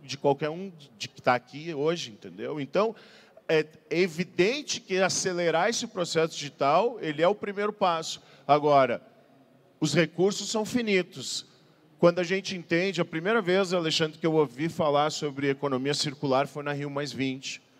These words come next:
E ali eu comecei a estudar a importância da gente olhar pra esse mecanismo. E, gente, quando a gente tá falando em parque tecnológico, quando a gente tá falando em incubadora, quando a gente tá falando em aceleradora, quando a gente tá falando no ecossistema de inovação do nosso país,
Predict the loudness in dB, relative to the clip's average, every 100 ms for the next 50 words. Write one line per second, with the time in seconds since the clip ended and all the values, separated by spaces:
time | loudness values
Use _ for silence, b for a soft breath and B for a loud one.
0 | b b b 4 4 4 -2 -6 -2 -2
1 | -2 -6 -2 -2 -2 -4 -6 0 2 2
2 | -2 -4 -4 0 0 0 0 0 0 -2
3 | -4 -6 B B B _ 4 4 4 0
4 | 2 0 -2 -8 -6 -10 -4 -4 -2 -2
5 | -4 -6 -16 b b -6 0 2 2 0
6 | -10 -12 _ -2 -2 0 -2 0 0 0
7 | -2 -4 -2 0 0 -2 -12 -4 0 4
8 | 4 2 -2 -8 -4 -4 -4 -2 -2 -2
9 | -4 -4 -6 -8 -2 0 0 2 2 2
10 | -2 -8 -6 -4 -4 -4 -6 -4 -4 -4
11 | -2 0 0 0 0 0 0 -4 -6 -4
12 | -2 0 0 0 0 -2 0 2 0 -4
13 | -10 -10 -2 -2 -2 -4 -2 -2 -2 -2
14 | -4 -4 -2 -4 0 -2 0 0 0 -2